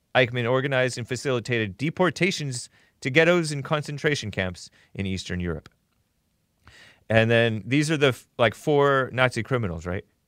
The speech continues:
Supposedly, according to Bill O'Reilly. Martin Bormann, Bormann,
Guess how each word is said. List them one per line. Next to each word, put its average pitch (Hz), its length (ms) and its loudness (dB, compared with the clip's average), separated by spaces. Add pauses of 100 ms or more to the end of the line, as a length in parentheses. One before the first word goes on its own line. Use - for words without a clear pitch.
Supposedly, 95 640 -4
according 131 400 -2
to 127 200 -6
Bill 117 180 0
O'Reilly. 107 440 4 (540)
Martin 180 480 4
Bormann, 160 580 6 (560)
Bormann, 143 540 4